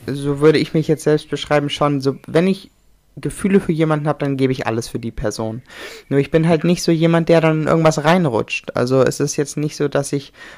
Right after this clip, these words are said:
äh, wenn ich das mit Kumpels manchmal vergleiche, irgendwie durchgängig eine Beziehung hab und auch nach zwei, drei Monaten direkt in was Neues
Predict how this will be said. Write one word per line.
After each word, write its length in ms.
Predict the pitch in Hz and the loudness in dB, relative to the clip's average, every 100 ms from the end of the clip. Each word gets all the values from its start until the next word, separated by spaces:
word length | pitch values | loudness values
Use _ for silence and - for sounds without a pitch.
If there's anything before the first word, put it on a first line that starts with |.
| - | -8
äh, 40 | 135 | -4
wenn 20 | |
ich 100 | 139 | -4
das 160 | 151 - | -4 -6
mit 220 | 139 - | -8 -6
Kumpels 400 | - 151 165 - | -2 -2 -2 -4
manchmal 260 | 156 147 | -6 -4
vergleiche, 460 | 151 139 151 151 - | -4 -2 0 0 0
irgendwie 480 | 135 151 151 151 - - | 0 0 -2 -4 -8 -4
durchgängig 640 | 160 202 - 180 180 175 | -2 0 -2 -2 -2 -2
eine 80 | 175 | -4
Beziehung 520 | 165 - 254 262 120 | -4 -4 0 0 0
hab 180 | 120 - | -2 -6
und 200 | - 123 | -6 0
auch 200 | 131 131 | 0 0
nach 220 | 139 131 | -4 -4
zwei, 260 | - - 143 | -10 -4 -2
drei 220 | 143 143 | 0 0
Monaten 460 | 143 156 160 - 143 | 0 -2 -4 -6 -6
direkt 340 | 147 151 156 | -2 -2 -4
in 120 | - 143 | -2 -2
was 160 | 143 | -2
Neues 360 | 156 170 147 - | -2 -2 -2 -6